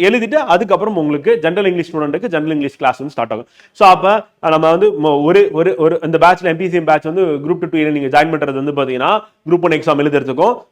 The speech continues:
குரூப் ஃபோர் எக்ஸாம் எழுதுறதுக்கும் பொது தமிழ் சேர்த்து எழுதுறதுக்கும் and குரூப் டூ டூ ஏல வந்து நீங்க ஜெனரல் இங்கிலீஷ் போட்டு எழுதுறீங்க அப்படின்னா so அதுக்கும் சப்போர்ட்டிவா இந்த பேட்ச் வந்து இருக்க போகுது அப்படின்னு சொல்றோம். இதுல மூ-, மூணு டெஸ்ட் பேட்ச் வந்து பாத்தீங்கன்னா, அ, குரூப் ஒன், அ, ப்ரிலிம்ஸ்க்கான டெஸ்ட் பேட்ச், குரூப் டூ, டூ ஏ ப்ரிலிம்ஸ்க்கான டெஸ்ட் பேட்ச் and குரூப் ஃபோர்க்கான டெஸ்ட் பேட்ச் அப்படின்றது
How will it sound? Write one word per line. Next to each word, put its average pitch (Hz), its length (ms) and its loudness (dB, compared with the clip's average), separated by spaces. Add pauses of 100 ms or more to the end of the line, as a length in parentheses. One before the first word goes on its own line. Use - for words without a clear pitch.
(180)
குரூப் 196 140 2
ஃபோர் 185 200 2
எக்ஸாம் 143 340 0
எழுதுறதுக்கும் 135 380 -4
பொது 160 220 -8
தமிழ் 156 260 -4
சேர்த்து 156 320 -6
எழுதுறதுக்கும் 139 480 -4 (220)
and 147 180 0
குரூப் 180 240 -2
டூ 208 80 -2 (100)
டூ 170 80 -2
ஏல 160 220 2
வந்து 165 160 0
நீங்க 170 180 0
ஜெனரல் 147 180 0
இங்கிலீஷ் 165 320 -2
போட்டு 156 200 -6
எழுதுறீங்க 147 260 -4
அப்படின்னா 151 260 -2
so 139 200 0
அதுக்கும் 165 300 -4 (100)
சப்போர்ட்டிவா 156 380 -2
இந்த 147 120 -2
பேட்ச் 131 200 -2
வந்து 143 160 -4
இருக்க 139 180 -4
போகுது 135 180 -4
அப்படின்னு 127 220 -10
சொல்றோம். 233 160 -2 (280)
இதுல 254 340 0 (140)
மூ-, 165 240 2
மூணு 208 200 2
டெஸ்ட் 185 280 -4
பேட்ச் 185 320 2
வந்து 156 340 -2
பாத்தீங்கன்னா, 147 400 0 (200)
அ, 151 240 4
குரூப் 147 300 4
ஒன், 208 260 -2
அ, 143 280 2
ப்ரிலிம்ஸ்க்கான 165 440 -2
டெஸ்ட் 139 180 -6
பேட்ச், 190 260 0
குரூப் 165 160 -2
டூ, 170 80 -2
டூ 151 100 -4
ஏ 151 120 2
ப்ரிலிம்ஸ்க்கான 147 460 -4
டெஸ்ட் 135 180 -10
பேட்ச் 185 220 0
and 147 220 -4
குரூப் 165 120 -4
ஃபோர்க்கான 143 360 -4
டெஸ்ட் 131 200 -12
பேட்ச் 143 220 0
அப்படின்றது 135 300 -4